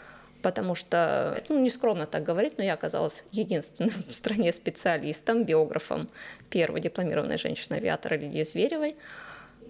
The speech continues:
Вот, к сожалению, больше <laughs> таких специалистов нет. И вот книга, которая написана, она интересна не только детям и подросткам, но интересна учителям,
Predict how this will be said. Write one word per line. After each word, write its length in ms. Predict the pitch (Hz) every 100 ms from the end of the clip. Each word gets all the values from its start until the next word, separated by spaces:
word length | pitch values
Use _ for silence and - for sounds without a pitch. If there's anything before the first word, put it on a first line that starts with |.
| - -
Вот, 200 | 185 -
к 60 |
сожалению, 420 | - 196 196 277 220
больше 260 | 175 -
<laughs> 200 | 247 -
таких 260 | 233 226 233
специалистов 760 | - 220 180 160 160 - 240
нет. 320 | 175 156 -
И 120 | 156 165
вот 400 | 160 - - -
книга, 340 | - 220 175 151
которая 400 | 160 156 160 156
написана, 640 | 160 - 381 - 247 180
она 260 | 147 165 170
интересна 540 | 170 - 165 - 160
не 140 | 156 160
только 460 | - 165 151 -
детям 420 | 151 208 - 147 147
и 20 |
подросткам, 720 | 170 165 320 370 - 285 214
но 280 | 175 233 233
интересна 400 | - 175 180 220
учителям, 680 | - - 180 - 98 -